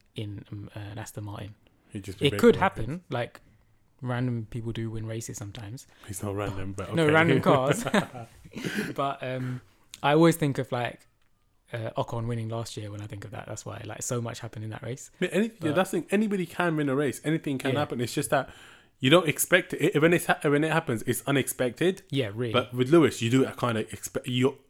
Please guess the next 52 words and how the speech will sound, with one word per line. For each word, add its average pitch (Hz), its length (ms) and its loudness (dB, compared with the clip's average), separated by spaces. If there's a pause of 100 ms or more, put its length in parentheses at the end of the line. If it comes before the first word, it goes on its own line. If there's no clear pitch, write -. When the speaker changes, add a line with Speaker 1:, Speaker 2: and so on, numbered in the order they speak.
(180)
Speaker 2:
everyone 135 420 2
is 123 180 -2
expecting 113 520 -2
him 107 140 -2
to 113 120 -8
win 104 160 -2
a 98 80 -2
race 98 260 -4
again, 98 240 -4
and 95 160 -8 (220)
Speaker 1:
Yeah. 123 160 -4
Speaker 2:
even 117 140 4
another 107 240 4
championship. 95 500 -2
So 107 220 -2
if - 80 -2
he's 131 180 4
not 120 240 -4
this 117 240 -2
year, 90 220 -4 (280)
he's 101 220 -2
gonna, 110 240 -4
he's 101 240 -6
obviously 98 320 -4
eventually 101 340 -6
gonna 95 160 -4
win 98 140 -4
it 92 100 -6
next 92 300 -8
year. 98 100 -4 (200)
Speaker 1:
'Cause 147 140 0
I, 180 100 4
I 160 60 4
don't 208 160 2
see 175 160 -4
him 135 100 -2
going 135 180 0
to - 100 -6
any 139 140 0
other 120 160 -4
team, 107 300 -8
right? 113 160 -10 (120)
Speaker 2:
He 185 120 4
wouldn't. 185 260 6
No. 113 180 -4
I - 40 2
think 175 240 0
Speaker 1:
Yeah. 139 100 -8
Speaker 2:
when 143 120 4
he 151 140 4
leaves, 147 380 0
he, 110 320 -2